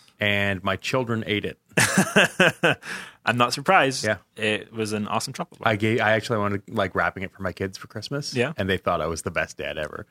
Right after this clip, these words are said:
Speaker 1: 'Cause this is a chocolate bar that was, what, like,
Speaker 2: It was the size
Speaker 1: two feet long?
Speaker 2: Yeah, it was, like, the
Speaker 1: And
Speaker 2: size
Speaker 1: about a
Speaker 2: of
Speaker 1: foot
Speaker 2: both
Speaker 1: wide?
Speaker 2: of your children
Speaker 1: Yeah, it was
Speaker 2: put
Speaker 1: big.
Speaker 2: together.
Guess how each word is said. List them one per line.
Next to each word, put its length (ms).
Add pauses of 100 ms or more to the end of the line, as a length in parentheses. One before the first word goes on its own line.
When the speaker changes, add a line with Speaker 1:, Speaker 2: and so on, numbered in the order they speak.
(340)
Speaker 1:
'Cause 280
this 220
is 100
a 60
chocolate 340
bar 160
that 100
was, 140
what, 220 (160)
like, 200 (840)
Speaker 2:
It 80
was 80
the 80
size 300
Speaker 1:
two 60
feet 240
long? 420
Speaker 2:
Yeah, 220
it 20
was, 100
like, 100
the 80
Speaker 1:
And 180
Speaker 2:
size 260
Speaker 1:
about 120
a 20
Speaker 2:
of 80
Speaker 1:
foot 160
Speaker 2:
both 140
Speaker 1:
wide? 60
Speaker 2:
of 80
your 80
children 440 (140)
Speaker 1:
Yeah, 120
it 100
was 120
Speaker 2:
put 60
Speaker 1:
big. 80
Speaker 2:
together. 280